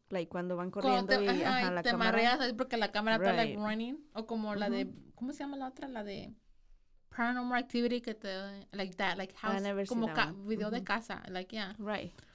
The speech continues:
Speaker 2: Ok, Gladys recibió tres disparos y dos le rozaron, por poquito le pegaban, right. Um,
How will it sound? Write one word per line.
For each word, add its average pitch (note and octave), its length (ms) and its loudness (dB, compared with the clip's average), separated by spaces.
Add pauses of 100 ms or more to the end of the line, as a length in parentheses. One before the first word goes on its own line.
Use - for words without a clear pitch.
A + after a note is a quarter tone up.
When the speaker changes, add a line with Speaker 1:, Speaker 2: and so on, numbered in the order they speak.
(560)
Speaker 2:
Ok, G#3 320 0
Gladys C4 580 4
recibió A3 560 0
tres A3 260 -4
disparos G3+ 720 -4 (640)
y G#3+ 160 0
dos G3 260 2
le B3 100 0
rozaron, G#3 600 -2 (380)
por G#3 200 -2
poquito G#3+ 460 -2
le A3 100 -2
pegaban, F3 460 -6 (140)
right. F3 200 -8 (2000)
Um, F#3+ 400 0